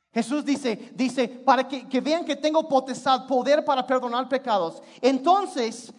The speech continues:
se dirigió al paralítico y le dijo, "A ti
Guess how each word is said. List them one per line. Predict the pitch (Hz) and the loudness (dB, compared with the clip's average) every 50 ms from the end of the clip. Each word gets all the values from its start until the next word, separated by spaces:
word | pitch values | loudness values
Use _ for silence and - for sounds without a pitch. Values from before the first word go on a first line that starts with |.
| - _ _ | -20 _ _
se | - - 311 285 | -6 -2 -2 0
dirigió | 233 269 269 254 262 240 - 262 262 320 339 359 370 359 | 2 2 2 2 0 -2 -2 -2 0 4 6 6 6 8
al | 285 285 277 277 277 | 8 6 4 4 2
paralítico | - 269 247 240 233 240 247 302 302 277 262 247 - 214 208 214 220 | 2 2 4 4 2 2 0 -2 -4 -6 -6 -6 -4 -4 -4 -4 -4
y | 247 269 | -4 0
le | 269 262 240 | 0 0 2
dijo, | 240 277 294 - - 220 185 156 151 - - - - - _ _ - _ | 2 0 -2 -2 -2 -2 -4 -4 -6 -10 -18 -20 -20 -20 _ _ -4 _
"A | 240 254 262 254 262 262 | 6 6 6 6 4 -2
ti | 269 359 381 | -4 -2 0